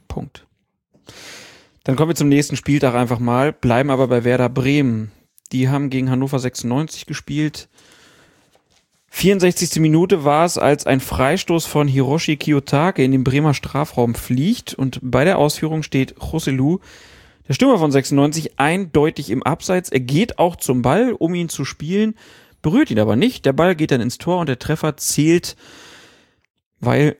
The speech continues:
das Schiedsrichtergespann um Tobias Welz da keinen Fehler sieht. Im Kicker beklagt sich Werders Geschäftsführer Thomas Eichin dann aber, "Es ist anscheinend so, dass ich auf der Tribüne in Höhe der Mittellinie besser sehe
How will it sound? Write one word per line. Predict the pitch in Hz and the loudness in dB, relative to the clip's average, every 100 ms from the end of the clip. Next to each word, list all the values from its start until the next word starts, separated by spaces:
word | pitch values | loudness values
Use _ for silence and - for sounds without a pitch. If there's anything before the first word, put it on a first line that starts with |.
| _ _ _ - | _ _ _ -2
das | 131 123 | 0 0
Schiedsrichtergespann | 139 135 135 127 127 - 123 | -2 -4 0 0 0 0 -2
um | 127 123 | -2 -6
Tobias | - 120 123 127 113 | -4 0 0 0 0
Welz | 117 131 131 - - - _ - | 2 2 0 -4 -4 -8 _ -6
da | 117 | -6
keinen | - 123 123 | -2 -2 -2
Fehler | - 123 123 | 0 2 2
sieht. | 117 107 - - - _ _ _ - - | 0 -4 -6 -12 -16 _ _ _ -14 -4
Im | 131 | -2
Kicker | - - - 156 - - _ | 0 -2 0 -2 -2 -10 _
beklagt | 127 - 151 165 | -6 0 -2 -2
sich | - 123 | -6 0
Werders | 135 175 - | 2 2 -2
Geschäftsführer | 147 160 160 - 151 139 | -2 -2 -2 -4 -2 -2
Thomas | - 147 135 - | 0 0 0 0
Eichin | - 120 - 226 156 | -6 -4 0 2 2
dann | 117 117 | 0 2
aber, | 120 139 226 - - - - - _ _ - | 0 2 0 -2 -12 -20 -20 -20 _ _ -2
"Es | 127 139 | 0 0
ist | - 233 - - | 0 0 0 0
anscheinend | 180 170 165 170 175 | 0 2 2 2 0
so, | - 151 156 - - | 0 2 2 0 -4
dass | - 127 - - | -2 0 -2 -2
ich | 220 - | -2 0
auf | - 147 | -2 -2
der | - 151 | 0 -2
Tribüne | - 131 120 143 208 202 | -2 -4 -2 0 0 0
in | 190 123 117 | 0 0 2
Höhe | 117 156 170 | 2 2 0
der | - 120 | 0 0
Mittellinie | 123 - 139 131 135 127 | 2 0 0 0 0 0
besser | - 165 185 123 | 0 -2 0 0
sehe | 117 120 123 147 | 0 0 0 0